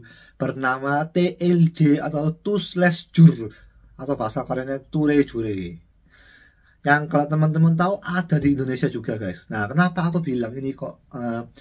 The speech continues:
rival terbesar? Pertama bisa karena T L J ini dari anakannya ya, dari perusahaan bernama C J. C J itu perusahaan besar banget, anakan dari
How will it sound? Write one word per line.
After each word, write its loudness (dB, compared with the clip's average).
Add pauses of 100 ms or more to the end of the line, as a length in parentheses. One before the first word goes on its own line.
(200)
rival 4
terbesar? -4 (400)
Pertama 2
bisa -2 (160)
karena 4
T -2
L 2
J -4
ini 4
dari 0 (240)
anakannya 2
ya, -
dari -2
perusahaan -2
bernama -4
C 0
J. 0 (320)
C 0
J -2
itu 0
perusahaan 2 (320)
besar -4
banget, -6 (320)
anakan 0
dari -2